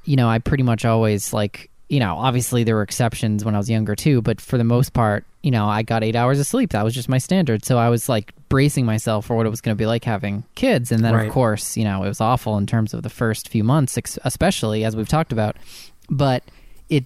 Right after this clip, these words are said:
Speaker 1: did, it did reveal to me or, or, you know, prove that, like, oh yeah, I can actually function on, you know, a couple <laughs> hours of sleep. It's not fun,
Speaker 2: Right.
Speaker 1: but,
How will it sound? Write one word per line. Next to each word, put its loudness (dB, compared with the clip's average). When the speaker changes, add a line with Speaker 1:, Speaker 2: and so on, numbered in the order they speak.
Speaker 1:
did, 0
it -4
did 0
reveal 2
to -2
me 2
or, 2
or, 0
you 0
know, 0
prove 4
that, -2
like, -2
oh 4
yeah, 2
I -4
can 0
actually 0
function 0
on, 0
you 0
know, 0
a -4
couple 0
<laughs> -18
hours 4
of -4
sleep. 2
It's -2
not 2
fun, 2
Speaker 2:
Right. 4
Speaker 1:
but, -12